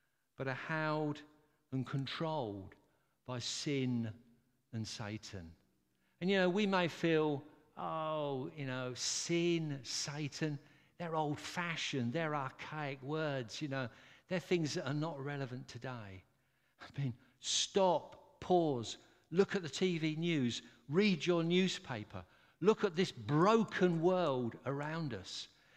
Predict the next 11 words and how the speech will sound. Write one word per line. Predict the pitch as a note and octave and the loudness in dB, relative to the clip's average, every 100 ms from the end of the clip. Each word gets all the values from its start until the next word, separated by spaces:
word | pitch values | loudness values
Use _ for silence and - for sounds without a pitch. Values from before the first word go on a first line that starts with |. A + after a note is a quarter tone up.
| _ | _
Sin | - - - G3+ G#3+ G#3 G3 | -8 -2 2 6 6 4 0
and | C#3+ D#3+ C3+ | -2 -2 0
Satan | - F#3 F#3+ F3+ F3 D3+ - - _ | 0 0 0 0 0 -2 -4 -18 _
are | D3+ F#3 F#3 F3 - - | 0 2 2 0 -4 -2
on | E3 F#3 F3 E3 C3 | 2 2 2 -2 0
the | F3 | 2
rampage. | E3+ F#3 F#3 F3+ D3 C#3+ A#2 F#2+ F2+ - - _ - - _ | 4 2 2 0 0 -4 -4 -8 -10 -12 -12 _ -20 -20 _
Humankind, | - - A#3+ A3+ G#3 F#3+ - F#3 D#3+ B2+ A2 - - | -2 6 8 8 6 4 2 2 2 0 -2 -6 -6
men | B2+ D#3+ A#3+ A3+ | 2 6 8 8
and | G#3 G3+ | 6 6
women, | G#3 D#3+ G#2+ F#2 | 6 4 2 -4